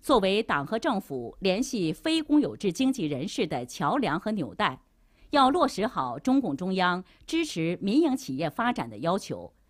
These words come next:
推动支持中小微企业发展、促进民间投资的政策措施落地见效。无党派人士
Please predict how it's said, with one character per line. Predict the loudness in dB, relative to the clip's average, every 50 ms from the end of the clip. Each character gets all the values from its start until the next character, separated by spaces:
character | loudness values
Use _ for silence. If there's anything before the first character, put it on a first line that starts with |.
| _ _ _ _ _ _
推 | 2 4 4 6
动 | 6 4 4 2 2
支 | 0 0 0 0
持 | 0 -2 -2 -2 0 0 0 -2 -4 _
中 | 4 6 6 6
小 | 6 2 0 0
微 | 0 0 -2
企 | -2 -4 -6 -6 -4
业 | -2 -2 -2
发 | -2 0 0 0
展、 | 0 -2 -6 -6 -8 -14 -16 -20 -20 -18 -16
促 | -6 -2 -2 0
进 | 0 0 0 0 0
民 | 0 0 0
间 | 0 2 2 2 2
投 | 0 -2 -6 -8
资 | -6 -6 -4
的 | -2 -2 -2
政 | 0 0 0 0
策 | -2 -2 -4 -6
措 | -4 -4 -4 -4
施 | -4 -4 -4 -4 -4 -4 -6 -8 -14 _ _
落 | 2 4 4 4 2
地 | 0 -2 -2 -4
见 | -4 -4 -4 -4 -4
效。 | -2 -2 -2 -2 -2 -6 _ _ _ _ _ _ _ _ _ _ -20 -20 -20 -20 -10 _
无 | 0 2 4
党 | 4 4 4
派 | 2 2 0 0
人 | 0 0 -2 -2
士 | -2 0 0 -2 -2 -2